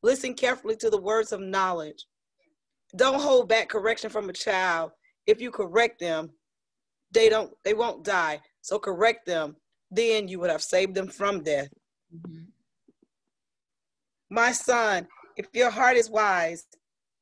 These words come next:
Speaker 1: my heart will be very glad.
Speaker 2: Mm-hmm.
Speaker 1: There is surely a future hope for you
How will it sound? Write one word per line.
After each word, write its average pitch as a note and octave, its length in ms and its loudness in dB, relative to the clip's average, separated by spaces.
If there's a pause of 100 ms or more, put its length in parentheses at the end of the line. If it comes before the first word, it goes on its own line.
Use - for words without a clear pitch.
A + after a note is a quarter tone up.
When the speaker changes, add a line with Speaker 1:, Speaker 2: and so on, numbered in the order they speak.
(260)
Speaker 1:
my A3+ 220 2
heart G3 360 0 (120)
will F3+ 80 -10
be F3+ 160 -12
very G3+ 380 0
glad. E3 420 0 (3750)
Speaker 2:
Mm-hmm. F3 300 -10 (3000)
Speaker 1:
There C4 220 6
is C4 180 -2
surely C#4+ 300 4
a C4 80 2
future B3 520 0
hope A#3+ 340 0
for G#3+ 80 0
you F#3 400 -6